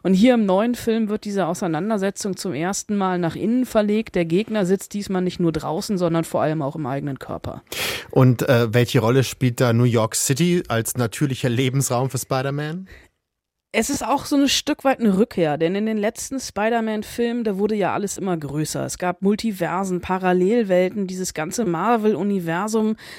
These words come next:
Speaker 1: Und Brand New Day holt Peter Parker wieder zurück auf Dächer, Feuerleitern, Hinterhöfe und Straßenschluchten. Und wenn man den Film unter dem Tieraspekt betrachtet, wirkt New York fast auch wie so ein Stück weit eine Naturdokumentation über ein Tier in seinem natürlichen Habitat.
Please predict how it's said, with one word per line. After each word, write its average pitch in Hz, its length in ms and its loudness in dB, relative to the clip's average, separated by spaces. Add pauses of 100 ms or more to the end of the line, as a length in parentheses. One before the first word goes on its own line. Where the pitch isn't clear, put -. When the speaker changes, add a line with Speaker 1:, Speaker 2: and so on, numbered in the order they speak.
(140)
Speaker 1:
Und 196 360 -4
Brand 190 300 2
New 226 100 2
Day 196 320 2
holt 220 320 2
Peter 226 300 -2
Parker 196 420 0
wieder 208 240 2
zurück 202 260 -2
auf 170 220 -2
Dächer, 196 380 0
Feuerleitern, 208 800 0
Hinterhöfe 208 560 -2
und 185 140 -4
Straßenschluchten. 185 960 -4 (380)
Und 160 80 2
wenn 196 100 6
man 233 120 6
den 220 140 0
Film 262 320 2
unter 240 140 0
dem 208 180 0
Tieraspekt - 720 -2
betrachtet, 185 640 -2
wirkt 233 200 0
New 214 120 2
York 196 340 2
fast - 340 -8
auch 214 220 -4
wie 226 80 2
so 208 80 2
ein 202 140 0
Stück - 320 -2
weit 214 160 4
eine 208 100 -2
Naturdokumentation 202 1400 -2
über 208 140 -2
ein 196 220 0
Tier 262 320 -2
in 220 100 0
seinem 196 240 0
natürlichen 202 580 -4
Habitat. 180 560 0